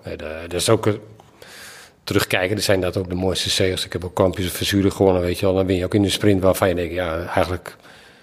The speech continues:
hoe is het mogelijk? Maar uiteindelijk bezit je op dat moment een soort adrenaline, maar ook een bepaalde kracht nog. En dat je gewoon na tweehonderdvijfenzeventig kilometer ook een, ik wil niet zeggen een massasprint wint, maar wel een sprint die aangaat, die,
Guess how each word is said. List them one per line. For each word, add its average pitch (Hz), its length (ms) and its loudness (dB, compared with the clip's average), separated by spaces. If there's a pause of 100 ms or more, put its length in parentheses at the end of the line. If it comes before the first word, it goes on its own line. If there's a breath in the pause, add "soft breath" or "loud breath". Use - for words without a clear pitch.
(320 soft breath)
hoe 110 120 2
is 95 60 0
het 101 100 2
mogelijk? 101 340 6
Maar 98 240 4
uiteindelijk 98 400 4 (120)
bezit 101 580 0
je 98 200 4
op 95 100 -2
dat 101 140 4
moment 98 280 0
een 98 120 0
soort 98 220 -2
adrenaline, 98 760 2
maar 92 140 0
ook 95 160 -2
een 95 300 -4
bepaalde 92 600 0 (580 loud breath)
kracht 110 360 2
nog. 90 300 2
En 98 120 -6
dat 95 220 -2
je 95 180 -6
gewoon 95 280 0
na 92 140 0
tweehonderdvijfenzeventig 98 1160 -2
kilometer 104 480 2
ook 110 160 0
een, 104 100 2 (840 soft breath)
ik 127 100 -14
wil 104 120 6
niet 101 140 2
zeggen 101 200 2
een 95 80 2
massasprint 98 520 -2
wint, 110 260 -4
maar 95 240 -8 (640 loud breath)
wel 98 200 -6
een 98 60 -6
sprint 104 400 0
die 117 200 0
aangaat, 107 580 2
die, 101 320 -2